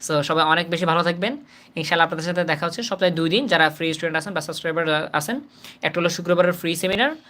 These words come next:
আর একটা হলো আপনার বুধবারের এই আয়োজনটা।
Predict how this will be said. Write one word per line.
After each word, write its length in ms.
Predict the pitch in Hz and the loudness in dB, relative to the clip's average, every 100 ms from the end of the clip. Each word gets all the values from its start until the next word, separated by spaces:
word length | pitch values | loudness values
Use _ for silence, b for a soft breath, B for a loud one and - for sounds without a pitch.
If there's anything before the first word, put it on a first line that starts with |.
| B B - | B B 2
আর 140 | 175 | 4
একটা 180 | 175 180 | 2 0
হলো 180 | 190 262 | 0 0
আপনার 240 | - 165 | 0 -4
বুধবারের 520 | 147 180 156 156 147 - - | -2 -4 0 0 0 -2 0
এই 240 | 175 156 | 2 4
আয়োজনটা। 420 | 151 139 131 - | 2 0 -4 -10